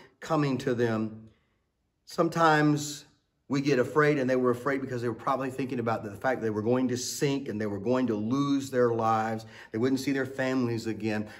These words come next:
Fear was playing an awful big part in the midst of their struggles.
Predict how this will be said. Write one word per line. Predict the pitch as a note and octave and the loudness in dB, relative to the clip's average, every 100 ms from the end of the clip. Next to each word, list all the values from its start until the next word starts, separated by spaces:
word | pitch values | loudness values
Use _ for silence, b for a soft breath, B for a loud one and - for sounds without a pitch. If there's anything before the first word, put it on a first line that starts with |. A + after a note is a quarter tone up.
| B | B
Fear | - - F#3 | -8 2 6
was | D#3+ C#3+ | 6 4
playing | C#3+ C#3+ C#3+ | -2 -4 -2
an | C#3 C#3 | -4 -6
awful | C3+ C3 B2+ C3 C3 B2 - - | -4 -4 -4 -6 -6 -8 -18 -10
big | F#2+ A#2+ A2+ G2+ - - _ | -2 0 0 -4 -10 -20 _
part | - B2 A2+ F#2+ - - _ _ _ | -6 0 0 0 -4 -14 _ _ _
in | A#2+ B2 A2 G#2+ | -2 0 0 -2
the | G#2+ | -2
midst | G#2+ G#2+ G2+ - | -2 -2 -4 -8
of | G#2+ G2 | -8 -8
their | G2 F#2+ | -6 -6
struggles. | F#2 - A2+ F#2 F2 - | -8 -4 -4 -4 -10 -16